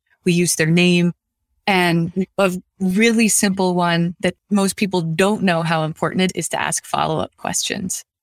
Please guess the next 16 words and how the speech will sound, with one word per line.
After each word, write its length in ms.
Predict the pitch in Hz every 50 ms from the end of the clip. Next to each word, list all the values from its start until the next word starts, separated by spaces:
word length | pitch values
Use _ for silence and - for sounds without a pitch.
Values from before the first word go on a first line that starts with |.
| _ _ _ -
in 160 | 185 175 180
conversations. 1000 | - - 180 170 165 156 165 160 160 - 165 160 156 - - 160 156 - - - - _ _ _ _ _ -
And 400 | 190 185 180 170 170 170 165 - _ -
I 60 | 170
was, 200 | 175 175 185 - -
researchers 600 | 185 196 190 - 185 180 - - 175 165 165 156 160
at 220 | 147 160 160 -
Harvard 480 | - - 180 180 170 - 156 160 160 160
have 140 | 165 160 -
found 360 | - 170 165 165 165 160 - -
that 280 | - 180 165 156 - - _ _ _ - _ -
people 280 | - 220 190 208 196
who 120 | 180 185 175
ask 280 | 160 151 - - -
follow-up 540 | - - - 190 202 202 196 185 180 - _
questions 640 | _ - 185 175 - - - 190 180 180 180 -